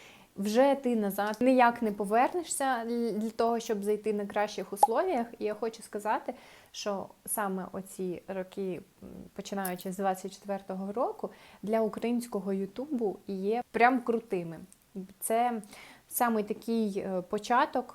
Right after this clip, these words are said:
я вважаю, і розвиток, тому що по пальцях однієї руки можна перелічити. Хотіла сказати, по пальцях однієї руки, ні, насправді більше.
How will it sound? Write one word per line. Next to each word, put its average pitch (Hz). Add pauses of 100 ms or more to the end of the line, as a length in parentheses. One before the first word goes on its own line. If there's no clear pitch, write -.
я 208
вважаю, 196
і 202
розвиток, 240
тому 202
що 196
по 202
пальцях 208
однієї 202
руки 196
можна 196 (920)
перелічити. 208 (540)
Хотіла 214
сказати, 214
по 208
пальцях 214
однієї 208
руки, 226
ні, 220
насправді 220
більше. 262